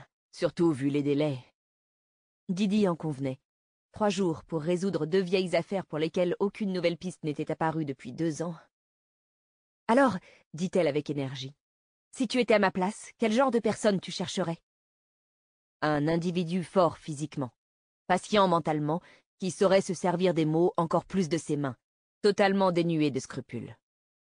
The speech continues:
Sans doute plus doué que la moyenne en informatique, vu que de nos jours Internet est devenu le meilleur ami du harceleur. A contrario, je conseillerais à Charlie, tant qu'elle sera en fuite,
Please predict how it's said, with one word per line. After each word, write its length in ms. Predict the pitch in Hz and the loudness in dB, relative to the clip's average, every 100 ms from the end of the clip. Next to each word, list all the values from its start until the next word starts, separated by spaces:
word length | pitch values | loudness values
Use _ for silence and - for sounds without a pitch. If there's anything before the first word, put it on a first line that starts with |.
| _ | _
Sans 140 | - 180 | -2 2
doute 300 | 180 170 - | 4 4 0
plus 200 | 175 185 | -4 0
doué 320 | 180 180 170 | 2 4 2
que 120 | 160 | 2
la 100 | 131 | 0
moyenne 380 | 143 147 175 156 | 2 4 4 4
en 100 | 139 | 2
informatique, 720 | 147 156 147 135 185 208 - 151 | -2 -2 -2 -2 -4 -6 -10 -10
vu 200 | 135 143 | -6 -2
que 100 | 151 | 0
de 140 | 147 | 2
nos 140 | 156 | 2
jours 240 | 147 180 170 | 2 2 2
Internet 500 | 139 151 156 165 - | 0 -2 0 -2 -2
est 80 | 135 | -2
devenu 300 | 151 156 160 | -2 -2 0
le 100 | 143 | 2
meilleur 340 | 151 156 151 | 2 2 2
ami 220 | 139 147 | 2 0
du 120 | 131 | 0
harceleur. 540 | 127 - 131 117 - 123 _ _ _ _ _ _ _ _ _ _ _ | -2 -2 -6 -6 -8 -12 _ _ _ _ _ _ _ _ _ _ _
A 80 | 170 | -2
contrario, 520 | 220 202 208 185 233 | 0 2 0 2 4
je 140 | 220 180 | 4 0
conseillerais 500 | 185 196 214 196 196 | -2 2 4 4 4
à 60 | |
Charlie, 440 | 165 - 170 202 202 | 4 2 2 2 0
tant 160 | - | -2
qu'elle 180 | 156 170 | -4 -4
sera 220 | - 165 | -2 -2
en 80 | 151 | -2
fuite, 380 | 143 - 185 - | -4 -6 -8 -8